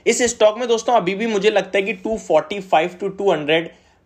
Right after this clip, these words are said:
फ़ोर्टी टू रुपीज तक के लेवल्स आपकी स्क्रीन पे बहुत जल्दी देखने को मिलेंगे। स्टॉक में लगभग गिरावट जो है टू हंड्रेड थर्टी थ्री के लेवल से ही हुई थी,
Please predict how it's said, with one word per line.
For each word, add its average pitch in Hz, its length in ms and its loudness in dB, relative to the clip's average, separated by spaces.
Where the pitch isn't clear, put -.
फ़ोर्टी 151 240 2
टू 185 220 -2
रुपीज 185 320 0
तक 175 160 0
के 185 80 2
लेवल्स 170 340 4
आपकी 160 280 2
स्क्रीन 147 300 -2
पे 180 120 0
बहुत 131 460 -2
जल्दी 127 280 0
देखने 147 280 -2
को 151 120 -4
मिलेंगे। 135 380 -6
स्टॉक 156 340 0
में 180 120 -2
लगभग 156 360 0
गिरावट 131 440 0
जो 156 180 0
है 156 60 0
टू 170 120 2
हंड्रेड 156 260 -4
थर्टी 151 220 0
थ्री 160 320 0
के 156 120 2
लेवल 143 300 0
से 165 140 -4
ही 160 100 0
हुई 139 200 -2
थी, 151 200 -8